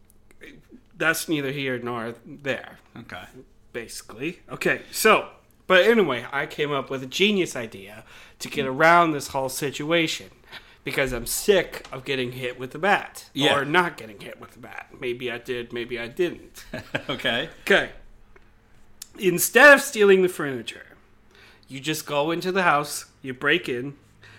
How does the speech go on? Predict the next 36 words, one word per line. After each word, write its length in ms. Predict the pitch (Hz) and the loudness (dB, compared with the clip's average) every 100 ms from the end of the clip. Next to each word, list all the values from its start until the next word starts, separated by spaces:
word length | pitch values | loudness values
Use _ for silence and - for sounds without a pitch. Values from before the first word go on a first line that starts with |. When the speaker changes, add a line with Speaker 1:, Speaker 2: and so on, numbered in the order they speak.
| - | -12
Speaker 1:
and 160 | 131 131 | -6 -4
you 140 | 139 | -6
break 720 | 143 - 170 208 165 139 - - _ - | -8 0 6 6 6 -2 -16 -20 _ -4
all 220 | 135 139 | -2 -2
the 100 | 139 | -4
furniture. 680 | - 180 180 135 - - - - - | -2 0 0 0 -10 -16 -20 -20 -14
So, 460 | - 165 156 147 | -4 0 2 0
for 340 | 139 - 160 156 | -4 -4 0 0
example, 640 | 143 175 165 147 110 - _ _ 147 | 0 0 2 0 -6 -20 _ _ -6
like, 280 | 135 117 - _ - | -6 -8 -20 _ -10
let's 200 | 131 131 | -8 -6
say 340 | 135 123 123 - - | -6 -6 -8 -14 -16
it's 140 | 127 | -12
a 60 | 143 | -4
table. 380 | 196 151 104 - _ - - - - - - - - | -4 -4 -8 -20 _ -20 -20 -20 -20 -20 -20 -20 -10
Uh, 420 | 139 135 127 131 143 | -4 0 0 0 -2
maybe 300 | 147 147 147 | -2 -2 -4
you 140 | 139 | -4
just 420 | 143 139 - - | -4 -4 -6 -14
take 300 | - 110 - | -16 -16 -14
the 80 | 131 | -12
legs 380 | 147 180 185 - | -4 -4 -4 -8
off 300 | 95 - - | -14 -18 -20
the 100 | - | -20
table. 420 | - - - - _ - _ _ _ - | -20 -20 -20 -20 _ -20 _ _ _ -14
Just 260 | 113 113 113 | -8 -6 -4
Speaker 2:
Okay. 260 | 104 120 127 | -4 -4 -4
Speaker 1:
take 280 | 135 123 | -6 -4
those 240 | 139 131 135 | -4 -6 0
off 520 | 156 170 190 190 - | 6 10 10 8 4
and 200 | 185 139 | -10 -6
then 160 | 139 127 | -2 -2
just 260 | 151 151 - | -2 -6 -4
take 180 | 175 | -4
the 80 | 196 | -4
legs. 600 | 208 233 180 - - - | 0 0 0 -6 -18 -18